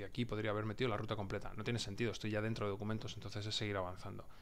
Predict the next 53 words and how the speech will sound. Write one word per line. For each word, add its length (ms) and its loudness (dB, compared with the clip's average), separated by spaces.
Tenemos 220 0
que 80 0
ver 140 4
mi 100 2
folder 260 2
como 140 -2
si 120 -2
hubiera 140 0
una 140 0
puerta. 340 0
Abro 180 6
mi 120 6
folder 280 4
y 40 4
que 60 2
me 100 0
encuentro 340 0
A 60 2
P 80 0
G 140 0
punto 220 -2
conf. 240 -6
Bien, 200 2
lo 120 4
ha 20 4
borrado. 380 0
Si 200 2
hago 340 4
L 180 2
S 280 2
mi 220 0
folder, 440 2
podéis 240 2
ver 160 2
que 60 -2
el 60 0
A 40 0
P 100 -2
G 140 0
punto 220 0
conf 260 -2
ya 160 2
no 80 2
se 80 2
encuentra, 600 -2
ya 60 -6
no 80 0
se 80 -2
encuentra 240 -2
disponible. 460 -6
Vale, 200 0
ya 100 2
sabemos 600 2